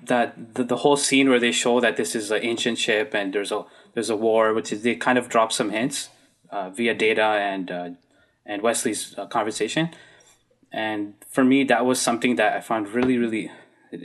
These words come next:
interesting. Um, I guess it, it, it all stems from my love of, like, the pirate movies as well, where you have pirates, you have sh-, old ancient shipwrecks and treasures. So that, that kind of always, um,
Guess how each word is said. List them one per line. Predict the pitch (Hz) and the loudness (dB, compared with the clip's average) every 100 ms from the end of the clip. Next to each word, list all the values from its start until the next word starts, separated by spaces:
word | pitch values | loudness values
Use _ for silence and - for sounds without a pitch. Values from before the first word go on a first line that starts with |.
| - | -8
interesting. | - 117 - - 269 - - - _ _ - | -4 -4 -4 -6 -8 -14 -20 -20 _ _ -14
Um, | 110 104 98 98 - - | -8 -4 -4 -8 -10 -8
I | 113 | 0
guess | 123 120 - | 0 0 -4
it, | 92 123 - | -4 -6 -6
it, | 123 - _ _ | -8 -8 _ _
it | 127 | -2
all | 123 120 | 2 2
stems | 120 - 120 117 | 0 0 0 0
from | 131 120 | 0 2
my | 110 | 4
love | 110 117 | 4 4
of, | 113 104 | 2 0
like, | 95 - - - | -2 -2 -12 -20
the | |
pirate | - 113 117 131 | -6 0 2 4
movies | 143 143 135 | 2 2 0
as | 110 | 0
well, | 110 131 147 - _ _ _ | 0 0 -2 -12 _ _ _
where | 113 | -4
you | 110 | -2
have | 107 - | -4 0
pirates, | 117 110 113 110 | 2 4 2 2
you | 110 | -2
have | 107 | -2
sh-, | - - 120 | -6 -6 -2
old | 123 117 - | 0 -2 -4
ancient | 123 120 127 117 | -6 -2 -2 -2
shipwrecks | 127 117 110 107 - | -2 0 0 -2 -4
and | 110 95 - - _ - | -10 -12 -16 -20 _ -4
treasures. | 123 117 147 151 - - - _ _ - | 0 2 2 0 -8 -20 -20 _ _ -20
So | - - 110 | -10 -6 0
that, | 120 117 - - | 2 2 0 -4
that | - 123 - | 2 2 0
kind | - 135 139 | -2 0 2
of | 123 | 0
always, | 123 131 123 - - - - - - - - | 2 2 2 -2 -8 -12 -20 -20 -20 -20 -20
um, | - - 180 - - | -14 -12 -12 -14 -16